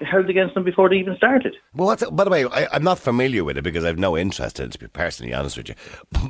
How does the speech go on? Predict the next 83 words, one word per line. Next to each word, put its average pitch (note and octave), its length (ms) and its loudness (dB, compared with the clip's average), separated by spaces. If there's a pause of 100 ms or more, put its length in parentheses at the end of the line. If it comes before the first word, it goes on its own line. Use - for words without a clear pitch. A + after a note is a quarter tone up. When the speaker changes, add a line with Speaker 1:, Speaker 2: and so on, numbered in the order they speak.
Speaker 2:
But G2+ 180 -2
can C3+ 160 0
you D3 100 2
vote C3 260 2
for D3 100 -2
your G#2+ 120 4
own G2 180 0
country? C#3+ 440 -6 (160)
I G#2+ 40 2
don't E3+ 160 2
think F2+ 140 -4
you - 80 -4
can. G#2 240 0 (220)
Speaker 1:
Yeah, G#2 80 4
well, G#2+ 280 2 (140)
look, A#2 180 4 (140)
I, - 60 2 (220)
I B2+ 40 8
don't A#2+ 140 6
know. B2+ 200 6
Can B2+ 140 4
we? B2+ 160 6 (140)
Can C#3 160 8
anyone F3 320 8
afford E3 320 2
to D3+ 120 4
vote D#3 300 4
at C#3 100 -6
all B2 240 4
these F#3 220 -4
days? D#3+ 300 4
Is, D3 100 -8
would C#3+ 160 -2
be C#3+ 80 2
the C#3 160 2
other B2 140 2
question A#2 320 -4
Speaker 2:
But F3+ 100 0
I G3+ 60 4
Speaker 1:
to G3+ 40 6
be - 60 8
Speaker 2:
mean, A#2+ 80 6
Speaker 1:
asked A#2 160 0
Speaker 2:
are G3+ 140 2
we A#3+ 100 2
Speaker 1:
yourself. G#3 180 4
Speaker 2:
even C3 160 2
relevant? A#2+ 460 0
When D#3 160 -2
you, F3 80 0
when E3+ 160 0
you F#3+ 120 2
look G#3 260 -4
at D3+ 80 -6
the C3+ 140 -2
Eurovision A2 600 2
Speaker 1:
Yeah. D2 140 -10
Speaker 2:
and G2+ 240 -4
now A#2+ 320 4
the G2+ 120 0
amount G2 300 4
of D#2+ 100 -4
countries E2 420 -2
that D2+ 160 -2
are, D#2+ 380 -2
are D#2+ 120 0
in G2 140 0
it E2 120 -8
now, D#2+ 400 0
I C#2 140 -2
mean, E2 120 -2
it's - 100 -8
a F2+ 40 0
lot F2+ 180 -2
more E2 200 0
than D#2 100 -2
it D2 80 -6
was D2+ 240 -2
when C#2+ 80 -4
we G#2 140 0
were F2 140 2
kids, A#1+ 360 -8
right? D#2+ 200 0